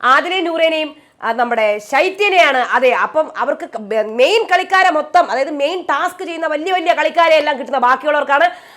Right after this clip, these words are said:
അവസാനം അവരെല്ലാരും "കൂ, കൂ, കൂ" എന്ന് പറഞ്ഞ് അനീഷിനെ നേ-, നോക്കി കൂവുന്നു. ഇതാണ് നടന്നത്. അപ്പോ ഇതിനകത്ത്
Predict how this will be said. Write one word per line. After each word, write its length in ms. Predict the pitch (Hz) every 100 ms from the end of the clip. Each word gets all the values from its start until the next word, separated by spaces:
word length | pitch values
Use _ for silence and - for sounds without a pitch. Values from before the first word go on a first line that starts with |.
| -
അവസാനം 720 | 294 415 427 427 403 349 262
അവരെല്ലാരും 640 | 277 330 339 339 392 370
"കൂ, 840 | 269 - - 740 831 831 784 698 554
കൂ, 600 | - 762 831 807 740 640
കൂ" 300 | 698 659 587
എന്ന് 100 | 359
പറഞ്ഞ് 220 | 311 302
അനീഷിനെ 460 | 254 277 320 269 262
നേ-, 320 | 247 240 180
നോക്കി 500 | 240 247 269 196 - _ _
കൂവുന്നു. 680 | 285 302 311 254 196 165 - _ _ _
ഇതാണ് 420 | 277 359 269 247
നടന്നത്. 640 | 269 202 196 170 147 - _ _ -
അപ്പോ 220 | 349 359 359
ഇതിനകത്ത് 540 | 311 403 349 349 359